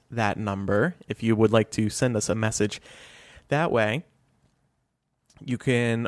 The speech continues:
also email mugglecast at gmail dot com or use the contact form on the website. Just remember, if you're writing a message, keep it as short as possible if you want us to read it on the air. A paragraph or two would be ideal.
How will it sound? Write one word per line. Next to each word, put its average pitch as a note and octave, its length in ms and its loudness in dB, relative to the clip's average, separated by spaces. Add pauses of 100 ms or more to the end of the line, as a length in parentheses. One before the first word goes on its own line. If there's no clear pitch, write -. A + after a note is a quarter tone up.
also B2+ 540 2
email B2 360 2
mugglecast B2 680 0
at A#2 160 2
gmail A#2+ 320 0
dot A2+ 180 0
com E3 340 0
or D3 180 0
use C#3+ 220 -2
the B2+ 80 -10
contact C3+ 460 -2
form B2 340 0 (560)
on C#3 160 2
the C3 100 0
website. C#3 500 0
Just - 200 -2
remember, D#3 380 2
if B2+ 120 -4
you're C3 340 2 (880)
writing E3+ 260 0
a C#3 60 2
message, C#3 420 0
keep - 220 -2
it E3+ 60 4
as D3 80 0
short E3+ 280 0
as C3 140 -2
possible B2+ 580 0
if A2 140 -4
you B2 100 2
want A#2+ 240 0
us - 180 -6
to A#2+ 120 0
read B2 260 0
it A2+ 220 0
on A2+ 200 -6
the A2+ 220 -2
air. F#2 300 0 (100)
A B2 80 -4
paragraph B2 580 0
or A#2 160 0
two A2 500 0 (760)
would A#2+ 200 0
be G#2+ 280 -4 (100)
ideal. G#2 680 -4